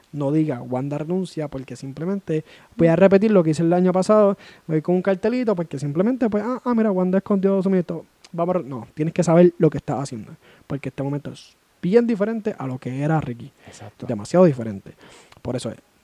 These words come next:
Speaker 1: yo en mi caso apoyo la, la renuncia, pues ya lo he hablado aquí, ya creo que está muy claro,
Speaker 2: Ujú.
Speaker 1: o sea, tengo mis puntos, sé que es difícil, sé que, sé que te trae muchos procesos, pero es algo que como puertorriqueño, mm,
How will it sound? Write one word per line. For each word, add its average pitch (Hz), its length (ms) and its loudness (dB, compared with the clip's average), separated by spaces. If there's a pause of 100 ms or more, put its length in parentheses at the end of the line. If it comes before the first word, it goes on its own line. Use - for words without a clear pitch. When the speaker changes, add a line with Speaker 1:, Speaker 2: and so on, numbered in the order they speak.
(160)
Speaker 1:
yo 170 180 6
en 196 80 4
mi 160 80 2
caso 131 320 -6
apoyo 139 340 6
la, 170 220 4
la 165 140 0
renuncia, 220 460 0
pues 208 160 -2
ya 135 120 -6
lo 127 140 -6
he 123 60 -10
hablado 139 320 -4
aquí, 151 360 -8 (360)
ya - 120 -10 (280)
creo 147 160 -2
que 147 80 -6
está 151 160 -4
muy 175 120 4
claro, 170 360 4
Speaker 2:
Ujú. 131 160 -2
Speaker 1:
o 170 40 -6
sea, 123 140 -8
tengo 139 240 -8
mis 175 160 0
puntos, 214 460 -4
sé 147 160 -6
que 147 80 -8
es 156 80 -8
difícil, 175 480 -4
sé 139 200 -14
que, 143 300 -6
sé - 180 -6
que 151 240 -4 (720)
te 165 140 2
trae 156 160 0
muchos 165 300 2
procesos, 262 320 0 (160)
pero 254 360 4 (480)
es 156 400 0
algo 190 440 2 (280)
que 151 120 -8
como 147 180 -2
puertorriqueño, 180 800 2
mm, 143 100 -6